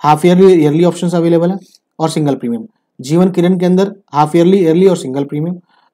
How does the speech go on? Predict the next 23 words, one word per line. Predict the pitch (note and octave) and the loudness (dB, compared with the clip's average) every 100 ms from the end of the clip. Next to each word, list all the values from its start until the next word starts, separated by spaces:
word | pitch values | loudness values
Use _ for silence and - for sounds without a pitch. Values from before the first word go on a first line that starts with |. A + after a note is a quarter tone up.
| _ _ _ | _ _ _
टेक | F3 | -4
टर्म | E3+ F#3 | 0 0
के | F3+ | 2
अंदर | F3+ | 2
भी | G3 | 2
हाफ | D#3+ C#3+ | 0 2
ईयरली | D#3 E3+ | 2 2
और | D#3+ D3 | 2 0
ईयरली | D3 D#3+ | -2 0
और | E3 | -2
सिंगल | - A#2+ A#2 | -4 -8 -10
प्रीमियम, | A#2 A2+ - _ _ - | -12 -16 -20 _ _ -8
मतलब | D#3+ E3 | -6 -2
तीनों | E3 F3 | 0 2
ही | |
प्लान | F3 D#3 | 2 -2
के | D#3 | -2
अंदर | E3+ | -2
ये | D#3+ | -2
ऑप्शंस | C#3+ - E3+ | -2 -4 -8
आपको | D3+ F3+ | -8 -8
मिल | D3+ A#2+ | -6 -6
जाएंगे। | A2+ G#3+ G#3+ | -8 -12 -14